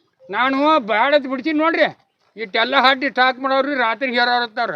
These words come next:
ನಾ ಗಾಡಿನ ಹೊರಗೆ ಕಳಿಸ್ಬಿಟ್ಟಿನ್ರಿ. ಅವ್ರಿಗೆ ಹೇಳ್ಬಿಟ್ನಿ ಆ ಗಾಡಿ ಅವಂಗ, "ನೀ ತಮ್ಮ ಇಲ್ಲಿ ಗಾಡಿ ಇನ್ನು ನಿಂತಂದ್ರೆ ಪೆಟ್ರೋಲ್ಗೆ ಹೋಗಿ ಜೂರಿ ಹಚ್ಚಿ ಬಿಡ್ತೇನೆ, ಸೀದಾ ನಿನ್ ಠಿಕಾಣ್ ಕಾಣತ್" ಹೇಳಿನ.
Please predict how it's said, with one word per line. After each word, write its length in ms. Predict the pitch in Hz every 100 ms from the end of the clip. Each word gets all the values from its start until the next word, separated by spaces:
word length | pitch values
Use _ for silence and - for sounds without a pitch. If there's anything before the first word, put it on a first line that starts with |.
| - _
ನಾ 280 | 147 180 247
ಗಾಡಿನ 440 | 208 202 240 277 285
ಹೊರಗೆ 260 | 254 277
ಕಳಿಸ್ಬಿಟ್ಟಿನ್ರಿ. 760 | 277 277 262 262 247 233 165 - _ _ _ _ -
ಅವ್ರಿಗೆ 320 | 202 254 247
ಹೇಳ್ಬಿಟ್ನಿ 380 | 269 285 277 285
ಆ 80 | 294
ಗಾಡಿ 300 | 240 233 269
ಅವಂಗ, 200 | 294 269 156 143 _ _ _ _ _
"ನೀ 220 | 180 254
ತಮ್ಮ 300 | 240 233 247
ಇಲ್ಲಿ 260 | 269 269 262
ಗಾಡಿ 340 | 214 220 269
ಇನ್ನು 260 | 269 269 262
ನಿಂತಂದ್ರೆ 720 | 254 208 262 254 277 285 165 - _ -
ಪೆಟ್ರೋಲ್ಗೆ 420 | 208 214 247 254
ಹೋಗಿ 120 | 247
ಜೂರಿ 200 | 220 233
ಹಚ್ಚಿ 200 | 240 226
ಬಿಡ್ತೇನೆ, 320 | 226 202 202 131 _ _ _ -
ಸೀದಾ 260 | 202 254
ನಿನ್ 220 | 262 262
ಠಿಕಾಣ್ 300 | 214 220 247
ಕಾಣತ್" 320 | 226 233 233 208
ಹೇಳಿನ. 240 | 208 180